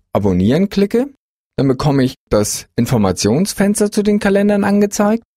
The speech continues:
und hier habe ich ebenfalls die Möglichkeit, eine eigene Farbe vergeben zu können. Ich kann hier eventuell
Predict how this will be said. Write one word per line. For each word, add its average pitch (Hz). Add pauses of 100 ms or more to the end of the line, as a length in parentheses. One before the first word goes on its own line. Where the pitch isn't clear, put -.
(120)
und 156
hier 151
habe 143
ich -
ebenfalls 127
die 117
Möglichkeit, 104 (300)
eine 107
eigene 95 (100)
Farbe 110
vergeben 170
zu 190
können. 220 (580)
Ich 160
kann 180
hier 147
eventuell 123